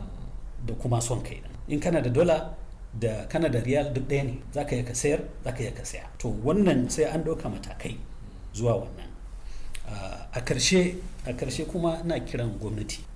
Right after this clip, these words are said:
gwamnatin tarayya, da Allah a mai da hankali wurin sha'anin tattalin arziki. Ah, don a samu,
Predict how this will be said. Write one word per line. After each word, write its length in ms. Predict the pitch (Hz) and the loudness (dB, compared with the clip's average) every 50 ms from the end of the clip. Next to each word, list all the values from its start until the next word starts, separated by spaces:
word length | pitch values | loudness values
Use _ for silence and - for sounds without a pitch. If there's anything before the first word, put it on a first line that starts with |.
| - - | -10 -6
gwamnatin 400 | 110 107 110 113 113 - - - | -4 -2 0 0 -2 -2 -4 -6
tarayya, 340 | - - - - - 95 92 - - - - | -6 -6 -8 -8 -8 -8 -8 -8 -10 -10 -10
da 140 | - - 95 113 | -6 -4 -2 0
Allah 320 | 127 139 139 135 127 - - | 2 4 4 4 4 4 2
a 40 | 107 | 0
mai 140 | 101 117 | 0 2
da 100 | 120 - | 0 2
hankali 340 | - 110 98 - - 117 - - - - - - - - | 0 0 -2 -2 -2 -4 -6 -8 -8 -10 -10 -10 -8 -6
wurin 220 | 104 104 104 113 | -4 -2 0 0
sha'anin 440 | 107 - 127 107 101 98 95 98 98 | 0 0 -2 -2 -2 -4 -6 -8 -8
tattalin 420 | - - - - 107 95 104 95 98 - - - - - - - - - - | -8 -8 -8 -8 -8 -8 -6 -8 -8 -8 -10 -10 -12 -12 -12 -12 -12 -10 -6
arziki. 420 | - 120 113 104 92 - - - - - - - | -4 -4 -4 -4 -6 -8 -8 -8 -10 -10 -6 -6
Ah, 240 | 92 85 87 - - - - - 113 | -4 -4 -4 -6 -8 -10 -10 -8 -6
don 220 | 107 113 113 120 123 | -4 -2 -2 -2 -2
a 80 | 117 | -2
samu, 600 | 117 - 101 92 95 98 104 107 107 107 107 110 | -2 -2 -4 -4 -4 -4 -4 -4 -4 -4 -4 -6